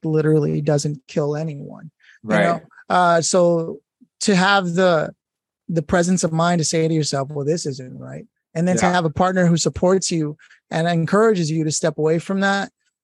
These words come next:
Speaker 1: What, what was that like in that moment? Did you, did you realize that it was a life-defining moment? I, I know you broke it down, but was it clear to you, like, this is the day that things change?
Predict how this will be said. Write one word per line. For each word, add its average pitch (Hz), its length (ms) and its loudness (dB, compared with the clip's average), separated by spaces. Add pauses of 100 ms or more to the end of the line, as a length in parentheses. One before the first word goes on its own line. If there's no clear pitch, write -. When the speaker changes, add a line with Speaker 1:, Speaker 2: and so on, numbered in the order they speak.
Speaker 1:
What, 202 320 2 (400)
what 220 180 0
was 262 200 0
that 220 220 2
like 190 320 2
in 208 120 0
that 214 160 2
moment? 214 360 2
Did 165 140 -2
you, 202 440 -2
did 165 140 -6
you 202 220 0
realize 185 840 0 (260)
that 175 180 0
it 180 60 4
was 175 200 0
a 170 80 4
life-defining 175 800 0
moment? 180 460 -2
I, 170 260 -4
I - 100 -4
know 170 120 0
you 165 260 -2
broke 175 220 0
it 151 60 -4
down, 170 220 0
but 156 100 2
was 156 120 0
it 160 80 -6
clear 185 300 0
to 196 80 0
you, 208 120 0
like, 165 300 -2 (380)
this 190 640 0
is 175 300 0
the 165 100 -2
day 165 300 2
that 147 200 -4
things 160 300 -6
change? - 560 -10